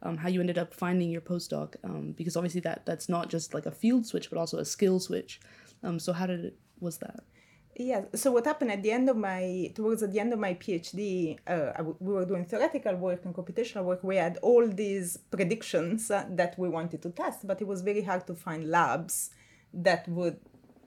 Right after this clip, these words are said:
Speaker 2: be available to test our predictions because they had their own priorities. And I got quite frustrated that, you know, you make these predictions as a theorist, but then you never know whether they're going to work or not.
Speaker 1: Hmm.
Speaker 2: So at the end of the P H D,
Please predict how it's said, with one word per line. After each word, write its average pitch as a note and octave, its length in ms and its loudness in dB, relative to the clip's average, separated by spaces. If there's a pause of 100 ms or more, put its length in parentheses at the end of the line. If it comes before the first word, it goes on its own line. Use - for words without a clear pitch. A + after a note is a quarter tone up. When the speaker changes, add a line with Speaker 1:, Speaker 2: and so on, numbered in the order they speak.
(400)
Speaker 2:
be F3+ 340 0
available E3+ 520 6
to E3 140 -6
test D#3+ 340 0
our D3 200 -2
predictions G#3 580 -6
because F3 280 -4
they F3 100 0
had D3+ 220 0
their D3+ 160 0
own D3 100 -2
priorities. A2+ 800 -4
And - 500 -8
I C#4+ 40 6
got A#3 160 4
quite A3 160 2
frustrated G3+ 640 0
that, E3 240 0 (680)
you G#3 80 -6
know, D3 60 -4
you D#3+ 140 -4
make G3+ 200 -2
these A3+ 160 0
predictions F#3 560 -2
as E3+ 140 0
a E3+ 60 2
theorist, E3+ 520 0
but E3 80 2
then D#3+ 160 2
you E3 60 2
never D#3+ 200 2
know D#3+ 140 0
whether D3+ 300 0
they're - 140 -2
going E3+ 180 -2
to E3+ 100 -6
work - 300 -2
or - 60 -2
not. F#3+ 200 2
Speaker 1:
Hmm. F3 220 -8
Speaker 2:
So F#3+ 240 4
at F3+ 160 4
the A3+ 80 2
end G#3 160 2
of F#3 60 -2
the F3 80 -2
P B3+ 140 -4
H C4 120 -4
D, F3+ 380 -2